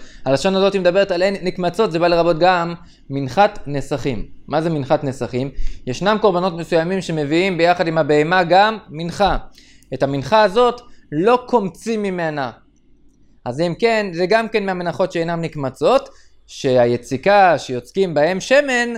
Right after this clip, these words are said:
חייבת להיעשות על ידי כהן, כי אין שם הקמיצה, אז לא שייך להגיד שמקמיצה ואילך זה רק מצוות כהונה.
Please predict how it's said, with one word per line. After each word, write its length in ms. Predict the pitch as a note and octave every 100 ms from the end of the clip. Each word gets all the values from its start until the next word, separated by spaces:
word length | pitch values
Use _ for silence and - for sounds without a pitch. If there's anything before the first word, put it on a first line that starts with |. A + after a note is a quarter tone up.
| A3 _ _
חייבת 300 | - F3 F3
להיעשות 380 | E3 D3+ D#3 D#3+
על 80 | C#3
ידי 280 | C3 C3 C3
כהן, 340 | C3 B2 A2 A2
כי 120 | C3+
אין 100 | D#3
שם 180 | E3 E3
הקמיצה, 560 | D#3+ F3+ G3 C4 A#3 G3+ - _
אז 140 | B2+ C#3+
לא 80 | F3+
שייך 240 | F3+ E3+
להגיד 260 | E3+ F3+ F3+
שמקמיצה 520 | D#3+ D#3+ D#3+ D3+ E3+
ואילך 300 | D3 D#3 C#3
זה 120 | -
רק 160 | C3+ C3+
מצוות 360 | B2+ C3 C3 -
כהונה. 320 | B2+ A#2